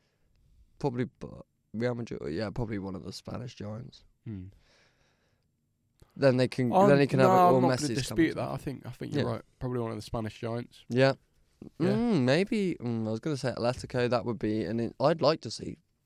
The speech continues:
Speaker 1: Sancho at Atletico.
Speaker 2: Yeah, I've, I can see him. I can see him doing something there.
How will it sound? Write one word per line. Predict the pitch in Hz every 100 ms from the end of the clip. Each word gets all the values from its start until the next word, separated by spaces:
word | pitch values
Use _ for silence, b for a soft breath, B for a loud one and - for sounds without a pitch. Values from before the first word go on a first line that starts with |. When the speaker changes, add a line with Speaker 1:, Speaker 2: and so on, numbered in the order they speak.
| _
Speaker 1:
Sancho | - - -
at |
Atletico. | - 52 - - 127 _ _ _ b b _
Speaker 2:
Yeah, | 151 131 _ -
I've, | 139
I | 147 147
can | - 113
see | -
him. | 120 117 127
I |
can | 127
see | - 117
him | 110
doing | 117 104
something | 113 107
there. | 123